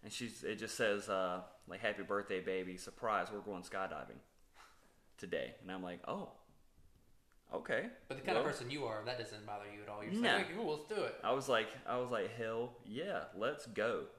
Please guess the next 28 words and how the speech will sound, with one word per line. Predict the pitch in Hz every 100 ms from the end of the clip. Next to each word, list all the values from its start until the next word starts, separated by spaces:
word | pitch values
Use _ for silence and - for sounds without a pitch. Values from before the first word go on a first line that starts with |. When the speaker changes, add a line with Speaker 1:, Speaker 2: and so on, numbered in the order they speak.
| -
Speaker 1:
I | 87
was | 82
like, | 107 85
"Let's | 98 -
go | 139 110 82
right | 92 107 85
now." | 92 95 - - - - - - - -
So | - 82
we | 101
packed | 123 120 113
up | 120 107
the |
kid | - 120 127 165 -
and | 87 98
we | 104 107
hopped | 113 123 117
in | 113
the |
car, | 107 120 127 139
and | 113
your | 110
mom | 113 113 139 135 104
met | 113
us | 127 110
down | 107 117 135
there. | 95 82 73
Speaker 2:
Because, | - 117 113 - -
yeah, | 131 113